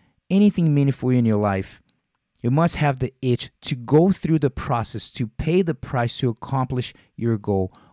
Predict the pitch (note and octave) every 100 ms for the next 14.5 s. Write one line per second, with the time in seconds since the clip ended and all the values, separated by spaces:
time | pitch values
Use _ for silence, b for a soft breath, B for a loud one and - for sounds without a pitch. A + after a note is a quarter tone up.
0 | b B2 B2 B2+ A#2 A2+ - A#2 G#2+ -
1 | - - B B - D3+ C3+ E3+ F#3+ -
2 | D3+ - D#3+ E3 D3 D3 D3+ F#3+ F#3+ -
3 | b b A#3 G#3 C3+ - C#3 C#3 - C3+
4 | B2+ A#2+ B2 B2+ A2+ - B2+ A2 G2+ G2
5 | G#2 D#3 D#3 D3+ D#3 E3 - b b b
6 | G#3+ G#3+ E3 D3+ C3 - A#2+ - A2+ G#2+
7 | G#2+ - A2+ A2 A2 A2 A2 - - A3+
8 | D3+ - - F#2+ - - - _ B B
9 | B B B B2 - D3+ D#3 D3+ D#3 F3
10 | G#3+ G#3 F3 E3+ D3+ B2 A2 - G#2+ G2
11 | F2 b b b b - C3+ C3 D#3+ G#3+
12 | G#3 E3 D3+ D3 B2+ A#2+ - A#2 A#2 -
13 | A2 - - F3 F3+ E3 D#3 D#3 F3 -
14 | B2 B2 B2+ G2 -